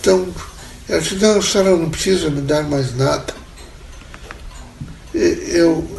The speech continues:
a senhora pode ter certeza absoluta que a senhora não gosta do nosso povo. É,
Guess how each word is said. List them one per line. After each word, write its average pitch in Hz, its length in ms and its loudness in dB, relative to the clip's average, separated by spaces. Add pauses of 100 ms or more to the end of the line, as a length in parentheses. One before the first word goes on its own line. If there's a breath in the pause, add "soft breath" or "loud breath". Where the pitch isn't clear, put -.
a - 60 -2
senhora 185 240 8
pode 180 300 6
ter 165 180 6
certeza 160 500 4
absoluta 175 520 0
que - 120 -6 (400 loud breath)
a - 60 0
senhora 160 280 6
não 156 180 4
gosta 170 440 6
do 117 120 -2
nosso 107 300 -4
povo. - 300 -6 (1300 loud breath)
É, 160 420 6